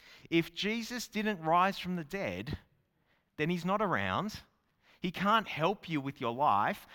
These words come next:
and there's definitely no hope beyond this life, and that he can't do anything with your sin problem.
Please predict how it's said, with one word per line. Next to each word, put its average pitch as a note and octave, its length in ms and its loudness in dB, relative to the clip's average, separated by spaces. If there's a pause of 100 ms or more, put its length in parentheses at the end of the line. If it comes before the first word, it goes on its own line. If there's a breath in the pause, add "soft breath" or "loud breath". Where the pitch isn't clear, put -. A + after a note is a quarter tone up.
(140 loud breath)
and E3+ 140 0
there's F3 120 0
definitely G3 440 -2
no F3+ 200 2
hope F3 480 0 (240 loud breath)
beyond D#3 420 0 (260 loud breath)
this D3 260 -6
life, D3+ 420 2
and D#3+ 160 -4
that E3+ 100 -6
he F3 60 -6
can't F#3+ 260 -2
do D#3+ 100 -2
anything E3+ 260 -2
with F3 140 -8
your G3 80 -4
sin A3 240 -10
problem. - 400 -10